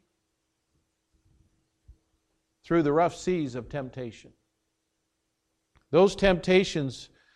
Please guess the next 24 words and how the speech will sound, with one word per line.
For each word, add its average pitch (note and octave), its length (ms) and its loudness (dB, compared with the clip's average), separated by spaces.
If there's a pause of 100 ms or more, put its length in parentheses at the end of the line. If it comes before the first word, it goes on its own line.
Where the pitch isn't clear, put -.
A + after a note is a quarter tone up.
(140)
that D3 160 0
we E3 120 4
cannot E3+ 440 0
escape, C#3 420 -2
He E3+ 140 -2
will D#3 160 0
enable D3 360 0
us A#2+ 260 0
to A#2 100 -6
bear D3 280 2
them. C3 280 -4 (260)
And A#2 140 -8
God's D#3+ 500 4
promise E3+ 540 0
to E3 240 0
us D#3 400 2 (100)
is C#3+ 200 -2
that C#3 160 -2
while C#3 200 2
temptations D#3+ 760 -2
will C3+ 120 0
come D#3 240 -4
our C3+ 140 0
way, C3+ 440 2